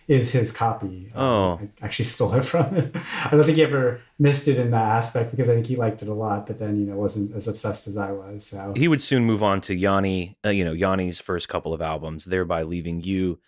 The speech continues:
Speaker 2: justice. And I think this ties in a little bit to Lunar Satan, you know, the One video, uh, you know, that story being similar to Ethan's is, and for me, it was really Inner Sandman, which I think it's the same thing that's happening there, which is there's something about it that scares you,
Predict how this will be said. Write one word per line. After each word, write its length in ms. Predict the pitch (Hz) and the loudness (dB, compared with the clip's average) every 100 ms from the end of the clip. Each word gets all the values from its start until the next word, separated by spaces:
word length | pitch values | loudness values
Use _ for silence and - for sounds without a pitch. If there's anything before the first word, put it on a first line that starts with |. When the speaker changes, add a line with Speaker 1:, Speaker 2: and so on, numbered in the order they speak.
| _ _ _ _ | _ _ _ _
Speaker 2:
justice. 540 | 95 104 110 104 95 - | 0 2 4 2 0 0
And 120 | 139 | 0
I 60 | 147 | 2
think 180 | 226 294 | 0 -2
this 140 | 294 | -2
ties 240 | 175 139 139 | 0 2 2
in 100 | 139 | 2
a 60 | |
little 240 | 117 147 131 | 4 4 2
bit 120 | - | -2
to 60 | 113 | 0
Lunar 240 | 110 101 | 2 0
Satan, 540 | - 117 135 104 98 - | 0 0 0 -2 -4 -6
you 140 | - 101 | -4 0
know, 80 | 95 | 2
the 100 | 95 | 2
One 280 | 98 117 | 2 2
video, 540 | 104 98 92 87 85 85 | 2 2 4 4 4 2
uh, 160 | - - - | -2 -12 -12
you 120 | 107 | -4
know, 100 | 92 | 0
that 160 | 90 - | 0 0
story 200 | 101 92 | 0 0
being 200 | 90 87 | 0 -4
similar 320 | - 95 87 | -4 -4 -4
to 280 | - - 107 | -8 -12 -10
Ethan's 560 | 110 82 80 82 - - _ _ _ _ _ _ _ _ | -6 -6 -4 -6 -12 -18 _ _ _ _ _ _ _ _
is, 320 | 131 131 120 110 | 4 6 6 4
and 140 | 117 | 0
for 120 | 131 | 4
me, 260 | 123 185 151 | 4 4 4
it 80 | 117 | 0
was 160 | 107 | 0
really 320 | 110 113 104 101 | 2 2 2 0
Inner 140 | 101 | -2
Sandman, 560 | - 113 104 78 76 82 | -2 -2 -4 -6 -10 -10
which 160 | 104 113 | -4 -2
I 60 | 104 | 0
think 180 | 110 | -2
it's 100 | 107 | -4
the 80 | 92 | -6
same 340 | - 123 127 113 | -2 0 0 0
thing 220 | 117 104 | 0 -2
that's 140 | - | -2
happening 360 | 101 95 95 87 | -4 -4 -4 -4
there, 160 | 85 | -4
which 220 | 82 87 90 | -4 -4 -2
is 260 | 82 - - _ _ _ _ _ - | -4 -6 -18 _ _ _ _ _ -2
there's 160 | 104 - | 0 2
something 400 | 127 139 175 165 | 0 2 2 2
about 320 | 123 113 110 | 4 2 2
it 120 | - | -2
that 120 | 90 | -6
scares 560 | - - - 120 139 101 | -4 -6 0 2 2 0
you, 400 | 85 80 78 | 0 0 -4